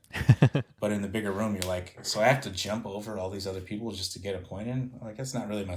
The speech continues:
Speaker 2: style.
Speaker 1: Was that difficult to kinda tra-, like, uh, become accustomed to, like, kinda speaking up a little bit more?
Speaker 2: That was a big learning experience for me, was being in a bigger room and being like, "If I don't speak up, I don't get heard" kinda thing. 'Cause that, then it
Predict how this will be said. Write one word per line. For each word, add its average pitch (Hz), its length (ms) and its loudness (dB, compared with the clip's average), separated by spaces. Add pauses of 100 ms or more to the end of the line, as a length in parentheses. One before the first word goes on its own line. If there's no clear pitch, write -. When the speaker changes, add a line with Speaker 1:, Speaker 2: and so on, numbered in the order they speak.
Speaker 2:
style. 95 240 0 (200)
Speaker 1:
Was 123 180 6
that 147 240 8
difficult 147 360 2
to 143 60 4
kinda 117 300 8
tra-, 110 280 4 (100)
like, 101 220 0 (200)
uh, 95 280 -2 (640)
become 113 240 4
accustomed 104 540 0
to, 135 220 4 (140)
like, 101 200 4
kinda 98 220 2
speaking - 440 -2
up 101 140 -2
a - 20 2
little 113 240 2
bit 113 60 0
more? 123 240 0 (380)
Speaker 2:
That 127 140 0
was 120 140 0
a 113 40 -2 (200)
big 107 480 -4
learning 101 320 -8
experience 92 600 -16
for 92 80 -20 (100)
me, 92 180 -16 (280)
was 95 280 -16 (120)
being 98 200 -12
in 95 40 -14
a 90 160 -12
bigger 101 160 -6 (100)
room 98 200 -10
and 92 140 -14
being 95 180 -12
like, 90 180 -16 (160)
"If - 80 -20
I 117 40 -6
don't 113 140 -2
speak - 260 -2
up, 104 140 -2
I 98 60 -4
don't 98 180 -6
get 95 120 -10
heard" 110 340 -6 (140)
kinda 117 160 -6 (120)
thing. 120 200 -4 (300)
'Cause 107 140 -4
that, 104 260 -4
then 131 140 4
it 117 100 2